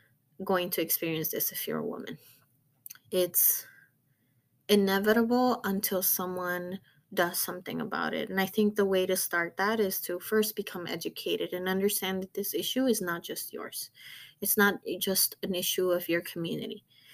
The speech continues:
Yes, bring attention to murdered, missing Indigenous women and children movement. Also, acknowledge that African American women are getting killed at a higher rate in the United States than any other community.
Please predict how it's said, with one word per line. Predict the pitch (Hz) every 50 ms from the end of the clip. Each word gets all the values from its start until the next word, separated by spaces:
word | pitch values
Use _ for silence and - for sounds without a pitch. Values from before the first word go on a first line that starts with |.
| - - - _ _ _ _ _ - 190
Yes, | 214 208 208 208 - -
bring | - - 202 190 190
attention | 190 185 - 202 185 190 - 185 185
to | - - 190 190 190 185 -
murdered, | 180 185 180 180 180 175 185 180 180 180
missing | - 180 175 175 - - 185 180 175
Indigenous | 175 175 170 175 170 175 175 175 175 - - -
women | 170 175 175 175 175 175
and | 170 170 165
children | - - 202 190 180 - 175 170 175
movement. | 170 165 160 160 - 165 160 156 - - - _ - - - - - - - _ _ _
Also, | - 214 214 214 208 - - - 196 185 180 180 175 175 196 - _ _ _ _ _ _ _ _ -
acknowledge | 208 - - - 196 190 185 185 190 190 190 185 180 175 175 175 180 - - -
that | - 180 190 175 170 175 170 170 170 - -
African | - 185 190 - 196 190 - 185 185
American | 180 175 175 175 175 180 180 - 180 180 175
women | 175 175 175 175 170 175
are | 175 175
getting | 175 185 180 170 170 170 190
killed | - - - 202 180 170 165
at | 160 156
a | 160 165
higher | 170 185 170 165 165 165
rate | 165 165 165 165
in | 170
the | 170 170
United | 165 165 165 160 156 160 151 151
States | - - - 165 165 160 -
than | - 170 175 175
any | 180 190 190 196
other | 202 214 214 208
community. | 196 202 - 160 147 - 147 143 135 139 131 -